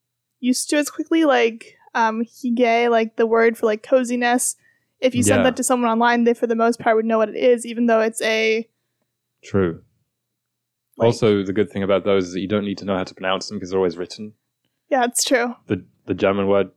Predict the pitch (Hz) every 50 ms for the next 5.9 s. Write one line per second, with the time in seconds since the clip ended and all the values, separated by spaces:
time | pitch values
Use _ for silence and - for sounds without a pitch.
0 | _ _ _ _ _ - - 101 98 98 104 104 101 - - 107 107 110 117 117
1 | 117 113 _ _ _ _ - - 131 120 101 - - 85 - 113 120 117 - -
2 | 98 - 104 101 98 92 - _ _ _ _ _ _ _ _ _ _ _ _ -
3 | 120 107 95 104 110 117 123 - - 120 104 101 - - 107 101 92 87 90 -
4 | - - 87 - 95 92 90 85 - - 90 90 85 - - 269 240 240 156 92
5 | 87 - 107 95 95 95 90 - 98 90 - - 92 90 90 90 87 87